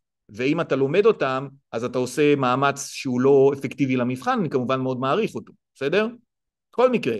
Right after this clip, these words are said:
אם אתה רוצה ואתה לומד את הסילה פרפקט, סביר להניח שאתה תקבל ציון סופר גבוה,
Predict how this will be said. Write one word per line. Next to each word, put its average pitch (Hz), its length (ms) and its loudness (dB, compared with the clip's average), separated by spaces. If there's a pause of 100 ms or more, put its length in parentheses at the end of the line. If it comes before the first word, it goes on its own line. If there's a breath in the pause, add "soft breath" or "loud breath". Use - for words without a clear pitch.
אם 254 140 -4
אתה 233 120 0
רוצה 180 300 0
ואתה 151 140 0
לומד 143 200 0
את 185 80 -6
הסילה 156 260 -4
פרפקט, 127 560 -8 (280)
סביר 240 260 0
להניח 233 160 0
שאתה - 160 -16
תקבל 160 320 -2
ציון 151 260 -6
סופר 131 300 -2
גבוה, 120 340 -2